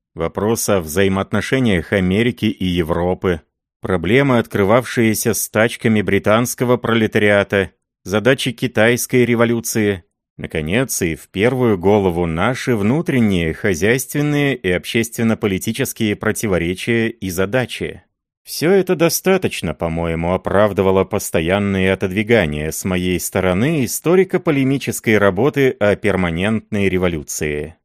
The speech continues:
Но общественное сознание не терпит пустоты.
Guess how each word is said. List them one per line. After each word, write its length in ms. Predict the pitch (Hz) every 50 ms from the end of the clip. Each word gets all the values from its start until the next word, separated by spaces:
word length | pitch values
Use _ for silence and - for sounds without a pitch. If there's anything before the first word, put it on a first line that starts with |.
| _ _ _ _ _ _ -
Но 520 | - 76 76 76 82 98 113 135 - - -
общественное 840 | - 90 82 - - - 95 87 - - - 98 90 87 87 87 85 80
сознание 760 | - - 107 90 76 82 87 92 110 127 135 131 127 127 120
не 200 | 104 95 92 90
терпит 560 | - - - 123 139 156 - - 151 - _
пустоты. 720 | - 131 117 - - - 92 - - 80 69 65 - -